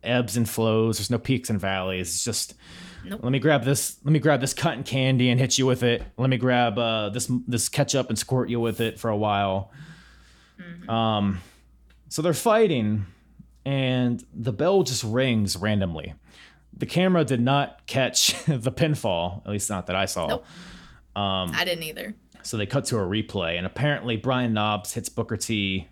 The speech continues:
Speaker 1: with, like, a World's Strongest Slam kind of move onto the, onto the rubble of the concession stand that broke down earlier. And, uh, that gets them the win. So the Nasty Boys win the match.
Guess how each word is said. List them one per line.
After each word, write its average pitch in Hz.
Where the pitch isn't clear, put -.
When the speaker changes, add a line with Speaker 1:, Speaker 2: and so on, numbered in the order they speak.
Speaker 1:
with, 92
like, 90
a 87
World's 98
Strongest 107
Slam 98
kind 104
of 98
move 98
onto 104
the, 90
onto 107
the 95
rubble 87
of 92
the 95
concession 98
stand 85
that 80
broke 85
down 87
earlier. 85
And, 87
uh, 87
that 147
gets -
them 160
the 143
win. 117
So -
the 95
Nasty 139
Boys 143
win 127
the 190
match. -